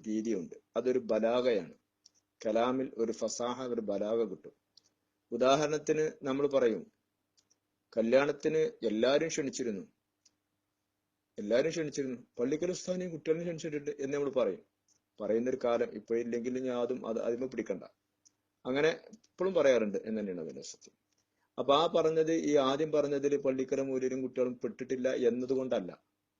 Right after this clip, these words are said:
പക്ഷെ ഒരു പ്രത്യേകത അവിടെ ഉണ്ട്, അതുകൊണ്ട് എടുത്തു പറഞ്ഞു എന്നതാണ്. അല്ലെങ്കിൽ ഇങ്ങനെ കൂട്ട എല്ലാവരും ക്ഷണിച്ചു, നമ്മളെ മന്ത്രിനെ ക്ഷണിച്ചിരുന്നു എന്നും പറയാലോ. അപ്പൊ ഇങ്ങനെ പറയുന്നതിൽ ആദ്യത്തെ വാക്കിൽ അത് പെടാത്തത് കൊണ്ടല്ല,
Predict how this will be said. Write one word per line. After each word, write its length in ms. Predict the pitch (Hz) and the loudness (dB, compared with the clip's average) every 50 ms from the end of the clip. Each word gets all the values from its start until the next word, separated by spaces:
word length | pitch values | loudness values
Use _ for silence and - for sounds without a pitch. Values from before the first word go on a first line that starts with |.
| _ _ _ | _ _ _
പക്ഷെ 200 | 131 131 - 170 | -6 -2 0 0
ഒരു 180 | 170 170 175 170 | 2 2 0 0
പ്രത്യേകത 440 | 165 160 - - - 151 147 151 151 | 0 -2 0 2 4 4 4 6 4
അവിടെ 160 | 147 143 139 | 4 4 4
ഉണ്ട്, 260 | 139 131 127 131 123 139 135 - _ _ _ _ _ - | 2 0 0 -2 -4 -6 -8 -10 _ _ _ _ _ -6
അതുകൊണ്ട് 500 | 123 123 127 127 135 139 143 170 233 - - _ _ _ _ _ _ _ | -4 -2 -2 -2 -2 -2 -2 -2 -4 -6 -12 _ _ _ _ _ _ _
എടുത്തു 240 | 151 147 143 - 165 | 0 0 0 0 0
പറഞ്ഞു 340 | 147 147 135 131 123 123 113 | 2 2 2 2 0 -2 -4
എന്നതാണ്. 320 | 117 117 104 98 87 73 - - _ _ _ _ _ _ _ _ _ _ _ _ _ _ _ _ _ _ | -4 -4 -4 -4 -6 -6 -12 -18 _ _ _ _ _ _ _ _ _ _ _ _ _ _ _ _ _ _
അല്ലെങ്കിൽ 320 | 120 120 127 139 151 165 170 | -2 2 2 2 2 2 0
ഇങ്ങനെ 220 | 165 170 175 175 | 2 2 2 4
കൂട്ട 200 | 170 165 156 165 | 2 2 2 2
എല്ലാവരും 600 | 160 - - - 107 104 110 120 131 143 156 165 156 | 0 0 2 -2 0 2 4 4 6 6 4 4 2
ക്ഷണിച്ചു, 420 | 156 156 143 135 - - 135 120 - | 2 0 0 -2 -6 -6 -8 -8 -8
നമ്മളെ 240 | 120 110 110 117 117 | -8 -6 -6 -4 -4
മന്ത്രിനെ 460 | 113 107 110 107 117 123 127 139 131 | -4 -4 -4 -4 -4 -4 -4 -6 -6
ക്ഷണിച്ചിരുന്നു 480 | 131 - 113 104 - - 98 95 92 - - | -6 -6 -8 -8 -6 -8 -8 -8 -8 -6 -6
എന്നും 220 | 117 123 131 131 | -4 -4 -2 2
പറയാലോ. 360 | 135 135 135 135 131 135 - - _ _ _ _ _ _ _ _ _ _ _ _ | 4 6 6 6 6 4 -2 -8 _ _ _ _ _ _ _ _ _ _ _ _
അപ്പൊ 160 | 165 165 156 165 | 2 4 4 4
ഇങ്ങനെ 280 | 156 151 160 175 190 | 4 4 4 4 4
പറയുന്നതിൽ 800 | 180 - 160 147 143 143 143 147 143 143 131 117 117 131 156 - - _ 120 | 4 6 6 6 8 6 6 6 4 4 4 4 4 4 2 2 -2 _ -2
ആദ്യത്തെ 420 | 117 123 131 143 156 151 151 165 | 0 0 2 2 0 2 4 4
വാക്കിൽ 420 | 156 143 131 131 123 - 143 135 | 4 4 4 2 0 -2 -6 -6
അത് 120 | 131 131 131 | -6 -6 -6
പെടാത്തത് 640 | 131 - - 120 113 127 127 135 131 - 139 139 | -8 -4 -4 -2 -2 0 -2 -2 -4 -4 -6 -6
കൊണ്ടല്ല, 400 | 135 131 131 113 101 98 92 - | -4 -4 -4 -4 -4 -4 -6 -10